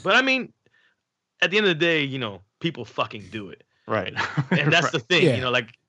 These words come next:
Speaker 1: you know, ultimately I'm telling myself, like, "Shut the fuck up, you little bitch."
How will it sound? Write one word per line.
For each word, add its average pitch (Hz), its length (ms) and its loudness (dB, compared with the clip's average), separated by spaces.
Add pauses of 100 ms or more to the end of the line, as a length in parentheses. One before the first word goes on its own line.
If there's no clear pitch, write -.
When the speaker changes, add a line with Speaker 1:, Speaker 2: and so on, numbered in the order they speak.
(260)
Speaker 1:
you 190 120 -4
know, 180 120 2
ultimately 185 720 0
I'm 143 200 0
telling 175 300 -2
myself, 131 360 -4
like, 101 140 -14
"Shut 269 320 -8
the 117 60 -14
fuck 160 420 -4
up, 185 240 0
you 104 80 -14
little 110 220 -10
bitch." 175 380 -4